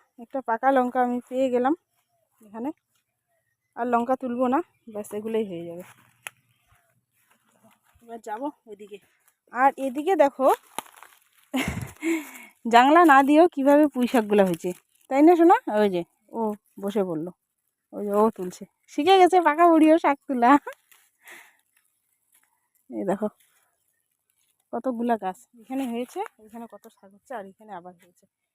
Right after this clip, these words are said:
এটা আম গাছের নিচে। চলো ওগুলো তুলি এবার, ওই যে পাকা বুড়িও রাখছে।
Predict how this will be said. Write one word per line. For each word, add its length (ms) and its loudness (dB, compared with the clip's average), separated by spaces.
এটা 180 -16
আম 140 -16
গাছের 300 -18
নিচে। 200 -20
চলো 220 -12
ওগুলো 280 -12
তুলি 260 -18
এবার, 160 -14
ওই 120 -14
যে 140 -10
পাকা 220 -2
বুড়িও 300 -6
রাখছে। 260 -8